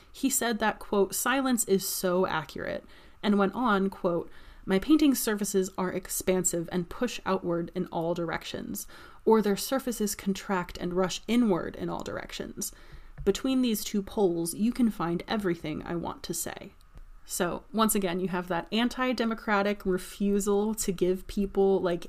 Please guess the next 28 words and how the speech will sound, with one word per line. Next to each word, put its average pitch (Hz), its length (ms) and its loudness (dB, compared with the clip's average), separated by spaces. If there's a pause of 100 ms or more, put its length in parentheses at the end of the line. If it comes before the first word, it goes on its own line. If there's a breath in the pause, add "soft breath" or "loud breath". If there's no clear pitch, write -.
(140)
an 175 180 -2
easy 190 440 0 (120)
in 208 500 -2
to 214 240 -2
his 196 220 -2 (100)
art. 202 380 -4 (420 loud breath)
But 196 140 0
once 277 240 2
you 285 80 2
sort 240 200 -2
of 208 160 -4
grasp 185 720 0 (540)
the 202 100 8
way 175 220 4
you're 170 180 2
supposed - 480 -2
to 170 120 0
approach 170 540 -2
his - 180 -4
paintings, 240 760 -2 (360 loud breath)
the 190 160 6
meaning 226 360 6
is 175 220 2
there - 340 -4
for - 200 -4
you 165 220 -4
to - 120 -10
find. - 560 -8